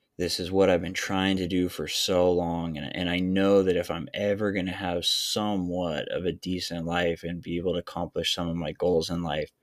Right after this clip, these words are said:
that I have to be sober. Like, I realized that. I realized that early on doesn't mean I was willing to do anything about it.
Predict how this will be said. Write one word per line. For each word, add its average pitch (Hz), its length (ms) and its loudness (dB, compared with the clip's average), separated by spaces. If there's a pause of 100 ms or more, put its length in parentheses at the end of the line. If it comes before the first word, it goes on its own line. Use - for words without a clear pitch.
(640)
that 110 140 10
I 104 120 10
have 101 220 6
to - 100 -6
be - 160 -8
sober. - 520 -2 (400)
Like, 92 120 2
I 95 80 10
realized 95 680 6
that. 67 340 -8
I 95 40 4
realized 120 440 10
that 90 180 4
early 95 320 6
on 92 220 0
doesn't 87 260 -2
mean 87 140 -2
I 76 80 -2
was 71 140 -6
willing 69 260 -6
to - 100 -12
do - 160 -4
anything 67 360 -8
about 53 360 -10
it. - 140 -16